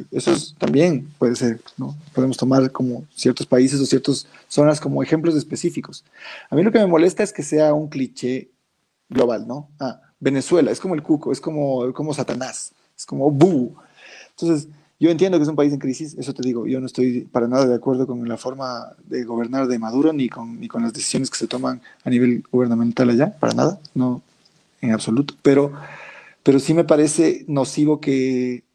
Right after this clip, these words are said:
que construyamos discursos a partir de, eh, de estereotipos, o sea, es un estereotipo. Entonces, rompamos un poquito eso, o sea,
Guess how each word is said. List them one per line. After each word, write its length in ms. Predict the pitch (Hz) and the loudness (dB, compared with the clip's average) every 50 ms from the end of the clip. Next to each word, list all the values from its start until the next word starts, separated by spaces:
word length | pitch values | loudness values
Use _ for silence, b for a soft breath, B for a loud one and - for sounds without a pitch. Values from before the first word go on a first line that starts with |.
| _ _ _ _ _ _ | _ _ _ _ _ _
que 260 | _ - 131 120 117 _ _ - _ _ _ | _ -8 -6 -6 -8 _ _ -20 _ _ _
construyamos 680 | _ - 139 131 131 - 131 135 131 139 147 165 165 147 | _ -4 -4 -4 -4 0 2 2 4 4 2 0 0 0
discursos 600 | 147 139 - - - 147 160 151 - 175 160 170 - | 0 -2 -2 -2 -2 -2 -2 0 -2 -4 -6 -6 -8
a 160 | - 147 - | -8 -6 -4
partir 440 | - 123 117 - 135 143 147 143 143 | -4 -6 -4 0 2 2 2 2 0
de, 520 | - - - 123 123 123 127 127 120 - _ _ _ _ _ _ _ _ _ _ _ - | -8 -10 -4 -2 0 0 0 -2 -6 -10 _ _ _ _ _ _ _ _ _ _ _ -10
eh, 380 | 139 131 123 120 117 113 110 107 107 113 - 117 b b b b b b b b b b b b b b b b _ _ _ _ _ | -8 -6 -4 -4 -4 -4 -4 -6 -8 -10 -14 -16 b b b b b b b b b b b b b b b b _ _ _ _ _
de 100 | 240 - | 0 0
estereotipos, 760 | 127 - 139 120 117 110 - 131 - - - - - - _ _ _ _ _ _ _ | 2 4 4 4 4 4 2 0 0 0 -6 -18 -20 -20 _ _ _ _ _ _ _
o 20 | |
sea, 120 | - 127 | -8 -6
es 80 | 123 123 | -4 -4
un 120 | 139 143 | -2 -2
estereotipo. 560 | 143 143 - 120 117 107 - 110 110 - _ _ _ _ _ _ _ _ _ _ _ _ _ _ _ _ _ _ _ | -2 -2 -2 -4 -4 -2 -6 -8 -8 -8 _ _ _ _ _ _ _ _ _ _ _ _ _ _ _ _ _ _ _
Entonces, 360 | _ - 131 120 127 117 - B B B B B B B _ | _ -4 -2 -2 -2 -6 -6 B B B B B B B _
rompamos 420 | 131 135 127 110 156 180 196 185 | 2 2 6 6 4 4 6 4
un 120 | 180 175 | 2 4
poquito 400 | 156 151 147 - 220 196 - 151 | 2 0 0 0 -2 2 4 2
eso, 320 | 135 131 - 135 - - - | 2 4 0 -2 -4 -6 -10
o 40 | _ | _
sea, 200 | - 143 139 143 | -14 -12 -12 -12